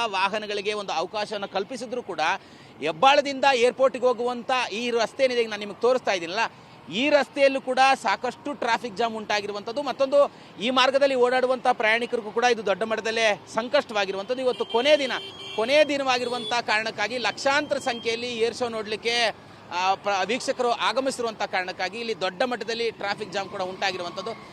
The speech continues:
ಕ್ಯಾಮ್ರಾ ಪರ್ಸನ್ ರಾಜು ಜೊತೆ ಕಿರಣ್ ಸೂರ್ಯ, ಟಿ ವಿ ನೈನ್, ಬೆಂಗಳೂರು. ಏರ್ ಶೋ ಹಿನ್ನೆಲೆಯಲ್ಲಿ ಏರ್‌ಪೋರ್ಟ್ ರಸ್ತೆ ಈಗಾಗಲೇ ಕೂಡ ಟ್ರಾಫಿಕ್ ಜಾಮ್ ಆಗಿರುವಂಥದ್ದು. ಸದ್ಯ ನಾನು ಈಗಾಗಲೇ ಏರ್‌ಪೋರ್ಟ್ ರಸ್ತೆಯಲ್ಲಿದ್ದೀನಿ, ದೃಶ್ಯಗಳಲ್ಲಿ ತೋರಿಸ್ತಾ ಇದ್ದೀನಿ. ನೀವು ಕೂಡ ನೋಡ್ತಾ ಇರ್ಬೋದು ಎಷ್ಟರ ಮಟ್ಟಿಗೆ ಅಂತ ಹೇಳಿದ್ರೆ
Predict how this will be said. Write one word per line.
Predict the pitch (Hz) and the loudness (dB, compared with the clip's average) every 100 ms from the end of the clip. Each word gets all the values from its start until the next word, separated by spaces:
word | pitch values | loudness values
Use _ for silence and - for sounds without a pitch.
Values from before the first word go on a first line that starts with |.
| - - | -20 -2
ಕ್ಯಾಮ್ರಾ | 220 269 | 0 0
ಪರ್ಸನ್ | 262 233 247 | -4 -4 -2
ರಾಜು | 226 233 | -2 -2
ಜೊತೆ | 254 254 | -2 -4
ಕಿರಣ್ | 247 233 226 | -4 -6 -4
ಸೂರ್ಯ, | 226 220 | -4 -4
ಟಿ | 208 | -4
ವಿ | 214 | -6
ನೈನ್, | 208 196 196 190 190 - - - - - - - | -2 -2 0 -2 -8 -18 -20 -20 -20 -20 -20 -6
ಬೆಂಗಳೂರು. | 185 190 165 151 143 135 - - _ _ 143 | -4 -2 -4 -4 -8 -12 -20 -20 _ _ -4
ಏರ್ | 214 269 | -2 0
ಶೋ | 294 277 | 2 2
ಹಿನ್ನೆಲೆಯಲ್ಲಿ | 254 247 240 233 247 | 2 -4 -4 -2 -2
ಏರ್‌ಪೋರ್ಟ್ | 220 240 254 247 | -2 -2 -2 -2
ರಸ್ತೆ | 233 220 240 | -4 -6 -4
ಈಗಾಗಲೇ | 208 190 208 | -2 -2 -4
ಕೂಡ | 214 208 208 196 - - | -4 0 0 -2 -8 -6
ಟ್ರಾಫಿಕ್ | 214 214 262 190 | -2 -2 -4 -2
ಜಾಮ್ | 208 202 | -2 -2
ಆಗಿರುವಂಥದ್ದು. | 190 185 185 214 233 | -4 -6 -10 -12 -10
ಸದ್ಯ | 208 196 | -8 -6
ನಾನು | 208 196 | -6 -6
ಈಗಾಗಲೇ | 180 196 220 185 - - - | -6 -4 -4 -4 -8 -20 -4
ಏರ್‌ಪೋರ್ಟ್ | 190 254 269 247 | 0 2 2 0
ರಸ್ತೆಯಲ್ಲಿದ್ದೀನಿ, | 208 - 269 240 208 208 | -4 2 2 2 -4 -6
ದೃಶ್ಯಗಳಲ್ಲಿ | 185 190 220 220 202 | -6 -4 -2 -2 -2
ತೋರಿಸ್ತಾ | 208 226 240 | -4 -4 -4
ಇದ್ದೀನಿ. | 208 185 180 180 - - - | -4 -4 -10 -12 -20 -20 -10
ನೀವು | 180 262 | -4 -4
ಕೂಡ | 262 247 | -2 -2
ನೋಡ್ತಾ | 214 226 240 | -2 -4 -2
ಇರ್ಬೋದು | 226 202 | -4 -4
ಎಷ್ಟರ | 190 - | -6 -6
ಮಟ್ಟಿಗೆ | 240 233 247 240 | -8 -6 -6 -8
ಅಂತ | 220 | -4
ಹೇಳಿದ್ರೆ | 233 233 180 185 | -4 -4 -6 -6